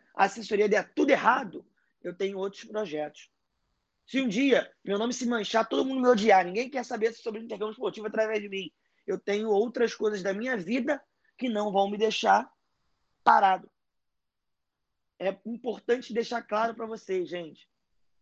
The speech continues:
É importante ter um foco no plano A? Sim. Mas se você não tem um plano B, a partir do momento que você dá qualquer erro no A, você tá perdido. E aí, quando a gente fala sobre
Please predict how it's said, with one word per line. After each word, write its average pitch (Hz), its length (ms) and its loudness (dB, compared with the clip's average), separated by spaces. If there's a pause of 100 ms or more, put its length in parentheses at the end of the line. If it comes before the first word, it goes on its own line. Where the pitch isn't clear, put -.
(240)
É 208 180 0
importante 214 720 -6
ter 220 80 -2
um 202 100 -6
foco 196 640 0
no 185 220 -6
plano 185 400 0
A? 196 320 6
Sim. - 540 -2 (760)
Mas 156 260 -6
se 170 60 -14
você 165 240 -4
não 180 200 -6
tem 233 180 2
um 254 80 -2
plano 240 240 2
B, 202 340 6 (340)
a - 100 -12
partir - 300 -12
do 277 80 0
momento 247 460 -2
que - 120 -10
você 190 440 0 (460)
dá 175 220 2
qualquer 226 460 4
erro 269 200 0
no 247 140 -2
A, 208 240 4
você 226 200 -16
tá 220 120 -14
perdido. 185 440 -18 (1000)
E 185 80 -4
aí, 190 180 -2
quando 240 140 -2
a - 20 -4
gente 240 120 -12
fala 220 180 -4
sobre 202 400 -6